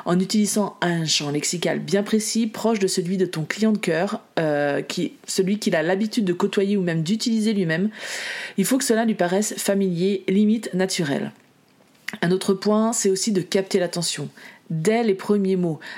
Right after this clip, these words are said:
l'attention doit être captée pour inciter à lire la suite, aller droit au but, faire en sorte que, sorte que le lecteur soit happé par ton histoire rapidement et amené dans une expérience narrative marquante. Chaque is-,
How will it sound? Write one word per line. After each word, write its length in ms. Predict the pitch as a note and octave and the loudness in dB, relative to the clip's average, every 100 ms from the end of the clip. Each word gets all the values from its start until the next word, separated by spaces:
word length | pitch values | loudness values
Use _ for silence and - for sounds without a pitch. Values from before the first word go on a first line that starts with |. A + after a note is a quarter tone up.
| - | -2
l'attention 380 | F3+ G#3 G3 | 0 0 0
doit 120 | A#3 F3+ | 2 0
être 120 | F3+ | 0
captée 440 | G3 G3 - G#3+ | -2 -2 -2 0
pour 200 | G#3+ F#3+ | 0 0
inciter 360 | F#3 F#3 E3 G3 | 0 -2 0 0
à 60 | |
lire 280 | E3 F3 G#3+ | 0 0 0
la 120 | F#3 | 0
suite, 440 | F3 - D#3 - - - | -2 -4 -8 -8 -12 -4
aller 220 | F3+ F#3+ | -2 2
droit 240 | G3+ G3 G#3+ A3 | 2 2 0 0
au 20 | |
but, 340 | G3 G3 - - - - | 0 -2 -4 -8 -12 -4
faire 160 | F#3 F3+ | 0 0
en 60 | |
sorte 280 | F#3 G3+ - | 0 -2 -4
que, 140 | - F3 | -4 -2
sorte 300 | - G#3 - | 0 -2 0
que 80 | |
le 100 | E3+ | 0
lecteur 300 | D#3+ D#3+ G3+ | 0 -2 -2
soit 240 | F#3+ F#3 - | -2 -4 -2
happé 320 | G#3 G#3 A#3+ | -2 2 0
par 180 | A3+ - | 0 -2
ton 120 | F3 | -4
histoire 360 | E3 - F#3+ F3+ | -4 -2 0 0
rapidement 600 | E3 F3+ F#3+ F#3+ G3+ A3+ | 0 -4 0 0 2 2
et 140 | F3+ | 0
amené 180 | E3+ F3+ | 0 0
dans 140 | F#3+ F3+ | 0 0
une 160 | E3+ | 0
expérience 500 | F3 - F3 E3+ F#3+ | -2 -2 -2 -2 -2
narrative 480 | F3+ D#3 D#3+ G3+ F#3 | -2 -2 -2 -2 -2
marquante. 640 | E3+ E3+ - E3+ D3+ - - - - - - - | 0 -2 -2 -6 -4 -8 -10 -16 -18 -16 -16 -8
Chaque 360 | - - A#3+ A#3 | -2 0 0 -2
is-, 180 | G#3 | -4